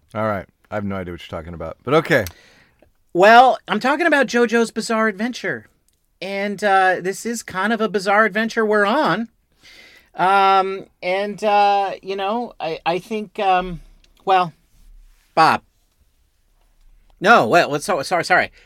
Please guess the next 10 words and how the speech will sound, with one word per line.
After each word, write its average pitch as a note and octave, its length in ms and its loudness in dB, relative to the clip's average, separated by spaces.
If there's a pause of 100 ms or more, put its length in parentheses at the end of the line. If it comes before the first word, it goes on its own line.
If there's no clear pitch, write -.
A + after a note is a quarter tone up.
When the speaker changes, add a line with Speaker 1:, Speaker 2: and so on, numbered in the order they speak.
Speaker 2:
Today D#3 260 -2
is C3+ 140 -6
Tuesday, C#3+ 380 -6
December A2+ 300 -6
thirteenth, A2+ 400 -10
as G#2+ 160 -8
we G#2 100 -8
record F#2+ 320 -12
this G2 120 -12
podcast, F#2+ 600 -14